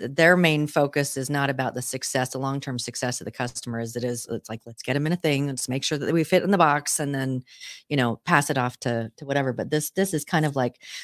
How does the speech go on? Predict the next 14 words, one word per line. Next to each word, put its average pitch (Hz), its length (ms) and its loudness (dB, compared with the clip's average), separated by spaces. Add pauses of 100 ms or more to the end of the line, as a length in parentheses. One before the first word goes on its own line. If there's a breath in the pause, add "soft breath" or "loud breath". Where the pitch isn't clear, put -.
(140 loud breath)
throwing 185 420 4
in 160 180 0
the 143 100 -2
threads, 147 880 -4 (160)
um, 135 480 0 (300)
of 131 580 -2
customer 170 480 -4
education 143 600 -4
so 135 160 -2
that - 140 -2
they're 135 260 -2 (260 loud breath)
successful 196 520 0
throughout 165 380 0
the, 135 240 -2